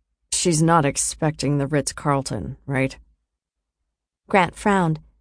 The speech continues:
glancing around the log cabin with an expression that suggested this was about the furthest thing from luxury. "The Ritz? No. Uh, you did figure out a place for her to sleep, though, right?" "Sure.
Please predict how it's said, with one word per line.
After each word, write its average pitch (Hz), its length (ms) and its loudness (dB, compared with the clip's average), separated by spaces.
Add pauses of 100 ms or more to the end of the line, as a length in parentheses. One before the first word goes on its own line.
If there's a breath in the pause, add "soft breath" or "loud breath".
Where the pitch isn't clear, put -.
(200)
glancing 226 380 2
around 208 260 4
the 165 80 -2
log 185 300 2
cabin 175 420 0
with 175 160 -4
an 202 100 2
expression 240 500 0
that 220 140 -4
suggested 240 640 -2
this - 380 -2
was 262 160 2
about 269 340 0
the 254 100 -2
furthest 311 500 -4
thing 160 200 -2
from 175 240 -2
luxury. 151 540 -2 (1160)
"The 131 100 0
Ritz? - 500 0 (720)
No. 180 300 6 (1000)
Uh, 151 260 2 (380)
you 175 220 0
did 180 300 2
figure 160 420 0
out 156 180 4
a 151 60 2
place 156 300 -2
for 156 120 -2
her 156 120 0
to 151 100 -4
sleep, - 440 -6
though, 135 200 0
right?" 143 340 0 (1040)
"Sure. 156 520 0